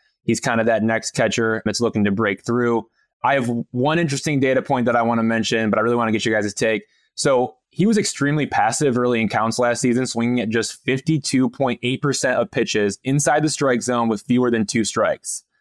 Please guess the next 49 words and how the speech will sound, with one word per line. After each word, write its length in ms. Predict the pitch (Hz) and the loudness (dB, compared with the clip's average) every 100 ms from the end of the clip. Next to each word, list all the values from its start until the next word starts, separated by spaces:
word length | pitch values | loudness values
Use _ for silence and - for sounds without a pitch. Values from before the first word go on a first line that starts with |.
| _ _ - | _ _ -2
So 380 | 143 123 120 - | 2 2 0 -2
he, 200 | 135 143 | 0 2
he's 120 | 139 | 2
literally 260 | 170 165 143 | 2 2 2
just 180 | 135 | 0
not 220 | 143 135 117 | 0 0 -2
swinging 320 | 135 127 117 | 0 2 2
until 240 | 110 147 | 2 2
he 80 | 117 | 2
gets 180 | 117 113 | 0 -2
to 100 | 117 | -4
two 180 | 104 117 | 0 -2
strikes, 320 | - 120 104 | 0 -2 -2
which 80 | 104 | -8
s-, 160 | - - 98 | -10 -12 -6
seemed 220 | - 127 | 0 2
to 60 | 113 | 2
be 100 | 107 | 0
a 40 | |
problem. 460 | 123 139 127 117 110 | 0 0 2 0 0
And, 160 | 104 _ _ _ _ | -4 _ _ _ _
you 80 | 127 | -2
know, 60 | 143 | 0
when 120 | 165 | 0
I 40 | |
talked 280 | 196 170 123 | 0 0 0
to 60 | 131 | 0
him, 200 | 127 120 | 0 0
he 60 | 120 | 2
talked 200 | 127 117 | 0 2
about 380 | 127 123 117 | 0 0 -2
kind 240 | - 123 123 | -4 -2 -2
of 60 | |
trying 240 | - 139 127 | -2 0 0
to 60 | |
implement 420 | 123 131 135 131 117 | 0 -2 0 0 2
more 200 | 123 123 | 2 2
of 80 | |
a 100 | 120 | 0
selective, 600 | 113 123 127 123 127 123 - | -2 0 0 0 0 0 -2
aggressive 440 | 110 120 113 110 | -2 0 0 0
approach, 540 | 98 - 165 151 143 - _ _ _ | -2 0 2 2 0 -6 _ _ _
understanding 720 | 131 139 123 127 127 123 110 | 0 0 0 -2 0 0 0
what 220 | 117 117 | 0 0
pitches 300 | 123 - 110 | -2 -2 -2
he 120 | - | 0
does 240 | 104 98 101 | 2 2 2
damage 420 | 143 151 147 123 | 0 0 0 0
on. 340 | 139 131 127 | 0 0 -2